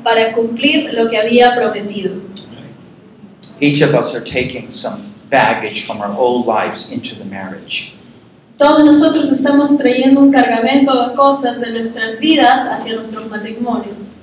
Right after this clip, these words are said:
Speaker 2: We want a great marriage.
Speaker 1: Nosotros queremos un gran matrimonio.
Speaker 2: But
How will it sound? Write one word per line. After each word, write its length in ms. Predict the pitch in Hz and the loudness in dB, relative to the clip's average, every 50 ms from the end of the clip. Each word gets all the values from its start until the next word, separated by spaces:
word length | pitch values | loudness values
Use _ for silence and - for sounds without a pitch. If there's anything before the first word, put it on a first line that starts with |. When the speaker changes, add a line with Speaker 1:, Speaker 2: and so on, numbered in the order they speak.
| - - - - 117 | -20 -20 -12 -6 -4
Speaker 2:
We 80 | 123 | 0
want 320 | 120 135 139 131 131 131 120 | 2 4 4 4 2 0 0
a 40 | - | 0
great 240 | 127 117 110 - - | 0 -2 -2 -2 -4
marriage. 640 | 107 95 92 - - - - - - - - - - - - - - | -6 -6 -8 -8 -10 -10 -10 -10 -10 -10 -12 -16 -20 -20 -18 -12 -8
Speaker 1:
Nosotros 340 | 247 247 277 269 285 285 294 | -4 0 0 0 2 2 2
queremos 380 | 277 262 247 254 277 269 - 277 | 2 2 2 4 2 2 2 2
un 160 | 269 262 262 | 0 2 4
gran 280 | 269 262 262 254 254 | 4 4 4 4 2
matrimonio. 600 | 262 254 254 254 247 240 240 226 214 196 - - - - - - - - - - - - - - - - | 2 2 2 2 2 0 0 -2 -2 -2 -4 -6 -12 -14 -14 -20 -20 -20 -20 -20 -20 -20 -20 -16 -6 -2
Speaker 2:
But 360 | 135 113 - - - - - | 0 0 0 0 -4 -8 -16